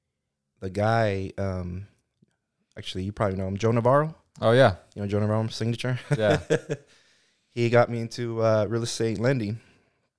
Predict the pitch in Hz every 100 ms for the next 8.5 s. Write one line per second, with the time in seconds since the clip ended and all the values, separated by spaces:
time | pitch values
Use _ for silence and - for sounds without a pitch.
0 | _ - 101 139 135 127 147 123 - 123
1 | 117 - 120 120 120 - 131 120 117 107
2 | 110 101 95 107 104 107 101 80 120 -
3 | - _ _ _ _ _ _ _ - 104
4 | 92 101 98 90 - _ _ _ _ _
5 | - 104 92 92 - 113 107 98 127 135
6 | 117 - _ _ _ _ _ 104 101 92
7 | 90 92 - - 101 98 95 - 95 92
8 | - 92 92 80 -